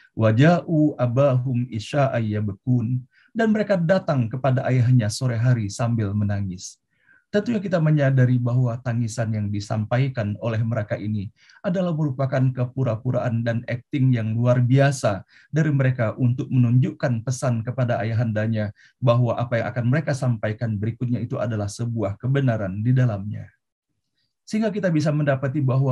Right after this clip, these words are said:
mereka mengatakan bahwa sesungguhnya Nabi Yusuf telah diterkam oleh serigala itu. Padahal sesungguhnya tidaklah demikian halnya. Sehingga kita bisa mendapati bahwa satu kebohongan kemudian ditutupi pula dengan kebohongan-kebohongan yang lainnya.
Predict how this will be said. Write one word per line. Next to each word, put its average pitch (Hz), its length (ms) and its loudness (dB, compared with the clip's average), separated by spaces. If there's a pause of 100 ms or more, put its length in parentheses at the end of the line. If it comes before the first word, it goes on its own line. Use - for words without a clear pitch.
mereka 127 240 0
mengatakan 113 640 -4
bahwa 113 240 -2
sesungguhnya 120 480 -2
Nabi 107 320 -2
Yusuf - 480 -8 (320)
telah 131 240 4
diterkam 120 800 0
oleh 113 320 0
serigala 110 560 -2
itu. 104 320 -10 (400)
Padahal 104 400 0
sesungguhnya 131 640 -2
tidaklah 156 480 -2
demikian 127 800 -2 (160)
halnya. 104 560 -6 (480)
Sehingga 214 240 -2
kita 208 160 -4
bisa 170 240 -2
mendapati 147 560 0
bahwa 131 400 2
satu 127 240 -4
kebohongan 123 640 2
kemudian 113 560 -2 (240)
ditutupi 156 560 -2
pula 117 320 0
dengan 113 240 0
kebohongan-kebohongan 113 1200 -2
yang 98 240 -6
lainnya. 98 560 -6